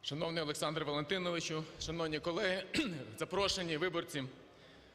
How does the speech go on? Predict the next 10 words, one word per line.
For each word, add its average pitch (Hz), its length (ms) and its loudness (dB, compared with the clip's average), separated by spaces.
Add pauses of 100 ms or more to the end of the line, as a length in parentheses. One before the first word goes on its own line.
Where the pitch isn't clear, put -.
(340)
Громадянське 190 500 0
суспільство 196 460 0
сьогодні 185 400 2
вимагає 175 380 2
від 170 160 -2
парламенту 170 800 0
прийняття 170 440 0
змін 180 300 -4
до 156 100 -4
Конституції, 190 840 -2